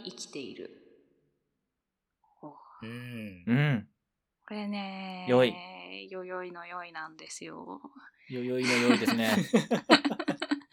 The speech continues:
Speaker 1: そう、めちゃめちゃ愛しくない？この二人。<laughs> まあ、っていうか人間がいい、いいんだけどさ。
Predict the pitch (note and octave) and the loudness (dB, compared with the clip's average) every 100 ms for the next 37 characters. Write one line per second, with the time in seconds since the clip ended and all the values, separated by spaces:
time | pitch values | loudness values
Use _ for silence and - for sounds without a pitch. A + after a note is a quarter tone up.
0 | D#4+ - _ - - - D#4+ - - - | -6 -6 _ 0 2 4 2 0 -4 -2
1 | - - - - G#3 G#3 G3+ G3 G3 G#3+ | -2 -4 -10 -14 -6 0 2 2 0 -2
2 | A#3+ C#4 C#4 C#4+ - C#4+ C#4 C#4+ C#4 F#3+ | 2 2 4 2 6 10 10 10 4 -4
3 | - F#3 F3 F3 - - _ _ B3+ D4 | -4 -6 -4 -4 -6 -12 _ _ 2 2
4 | - B3+ - D4 - _ _ _ - - | 4 2 2 -8 -8 _ _ _ -8 -4
5 | - - - - G#3+ G#3 F#3 F3 F3 A#3 | -2 -2 -6 -2 2 2 0 -2 2 8
6 | C#4 C#4+ C4+ B3+ A#3+ - - A3 D#3+ - | 10 10 10 8 4 0 0 2 0 -6
7 | - - - | -12 -12 -14